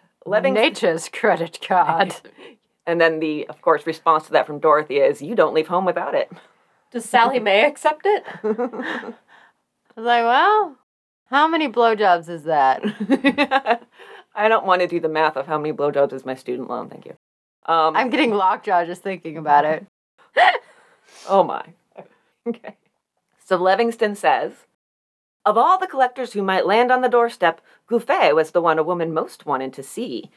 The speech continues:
Speaker 1: His gentle manner and willingness to hear them out endeared him to these women, and their gratitude for a small act of clemency knew no limits."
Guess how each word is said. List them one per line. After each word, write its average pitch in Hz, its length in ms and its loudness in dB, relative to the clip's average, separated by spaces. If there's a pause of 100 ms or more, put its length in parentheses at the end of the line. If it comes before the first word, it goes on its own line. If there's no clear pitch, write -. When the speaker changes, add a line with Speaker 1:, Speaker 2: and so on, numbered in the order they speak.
(200)
Speaker 1:
His 233 220 0
gentle 240 340 0
manner 196 320 2
and 160 180 0
willingness 202 400 -2
to 156 100 -10
hear 202 180 -2
them 214 120 -4
out 202 180 4
endeared 226 500 0
him 151 220 -6
to 170 80 -16
these 160 220 -2
women, 139 340 -4 (420)
and 240 200 4
their 277 180 4
gratitude 208 600 0
for 165 140 4
a 151 60 0
small 190 420 0
act 233 160 -4
of 240 120 -8
clemency 156 680 -4
knew 202 400 0
no 170 380 -2
limits." - 640 -16